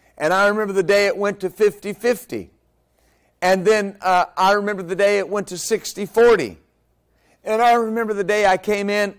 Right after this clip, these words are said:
and they no longer had her on the ventilator. She was breathing on her own. And it was on that day, it was on a Friday, I was standing in front of my daughter's,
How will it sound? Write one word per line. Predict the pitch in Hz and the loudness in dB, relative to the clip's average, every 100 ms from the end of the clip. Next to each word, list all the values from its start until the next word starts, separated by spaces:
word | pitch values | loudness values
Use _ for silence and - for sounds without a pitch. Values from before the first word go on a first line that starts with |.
| - | -4
and | 190 190 175 | 0 0 0
they | 185 | 0
no | 190 196 | 2 4
longer | 202 202 185 | 4 2 0
had | 180 190 | 2 2
her | 185 | 0
on | 175 | -4
the | 175 | -4
ventilator. | 220 208 180 170 | -4 0 0 -2
She | 147 | -8
was | 175 | -10
breathing | 143 180 185 170 | -2 2 2 0
on | 165 | -6
her | 156 165 | -4 -2
own. | 180 - - _ _ _ _ _ _ _ _ _ _ _ _ _ _ - | -2 -4 -10 _ _ _ _ _ _ _ _ _ _ _ _ _ _ 2
And | 226 202 202 | 4 4 4
it | 226 226 | 4 6
was | 208 | 6
on | 196 185 | 4 2
that | 220 254 | 0 0
day, | 208 208 | 2 2
it | 190 | 2
was | 180 | 0
on | 196 | 0
a | 214 | -2
Friday, | - 226 226 196 147 147 - _ _ - | -2 0 2 2 2 0 -6 _ _ -2
I | 180 185 | 4 4
was | 170 | 4
standing | - 220 233 226 | 0 0 2 0
in | 220 | 0
front | 202 214 214 | -2 -4 -2
of | |
my | 196 185 | 0 0
daughter's, | 180 190 202 202 196 - - | 2 4 4 2 0 -2 -16